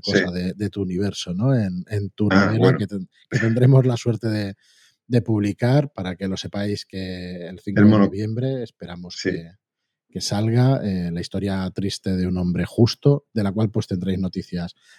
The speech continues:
Speaker 2: más adelante, ¿vale? Pero bueno, ya no me resistí a meter la, la cuña. Así que
Speaker 1: Claro.
Speaker 2: nada, Ángel, sigue, sigue, sigue, disculpa.
Speaker 1: Sí, el, el monocordio del mundo, el monocordio del mundo.
Speaker 2: Ujú.
Speaker 1: Pues, pues sí, eh,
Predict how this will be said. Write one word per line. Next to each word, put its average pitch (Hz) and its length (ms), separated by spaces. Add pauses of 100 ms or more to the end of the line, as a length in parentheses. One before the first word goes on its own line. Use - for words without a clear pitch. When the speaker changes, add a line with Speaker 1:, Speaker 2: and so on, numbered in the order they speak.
(100)
Speaker 2:
más 107 240
adelante, 98 500 (260)
¿vale? 107 200 (240)
Pero 104 120
bueno, 92 160
ya 95 160
no 110 120
me 127 80
resistí 120 340
a 110 80
meter 110 280
la, 95 340
la 117 240
cuña. 113 420 (560)
Así 120 220
que 92 60
Speaker 1:
Claro. 120 120
Speaker 2:
nada, 107 220
Ángel, 107 240
sigue, 104 580 (160)
sigue, 90 320
sigue, 82 260
disculpa. 82 520
Speaker 1:
Sí, - 80
el, 95 260
el 101 80
monocordio 101 580
del 101 120
mundo, 90 260
el 78 60
monocordio 82 420
del 87 120
mundo. 80 300 (920)
Speaker 2:
Ujú. 67 60 (160)
Speaker 1:
Pues, 90 480
pues 90 280
sí, 104 220
eh, 85 300